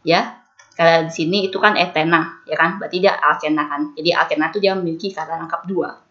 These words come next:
ya. Sehingga di hasil untuk yang pertama ini, itu kita mengharapkan hasilnya itu memiliki ikatan tunggal.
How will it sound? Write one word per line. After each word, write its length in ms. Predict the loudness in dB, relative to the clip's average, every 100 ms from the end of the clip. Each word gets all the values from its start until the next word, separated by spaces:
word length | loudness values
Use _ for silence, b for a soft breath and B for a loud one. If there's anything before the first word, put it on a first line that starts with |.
| _ _ _ -2
ya. 240 | -2 -2
Sehingga 400 | -2 2 6 4
di 80 | 4
hasil 400 | 2 0 -2 -4 -6 b b -6
untuk 400 | 2 2 2 -2
yang 240 | 2 2
pertama 320 | 2 2 2 2
ini, 480 | 2 4 2 0 -18 _ _ -8
itu 240 | 2 2
kita 400 | 2 2 2 2
mengharapkan 720 | 0 0 0 0 0 -2 -10
hasilnya 560 | -6 -6 -2 0 0 0
itu 160 | -2
memiliki 320 | 0 -2 -4 -6
ikatan 560 | -6 -6 -4 -6 -8 _
tunggal. 480 | -4 0 0 -2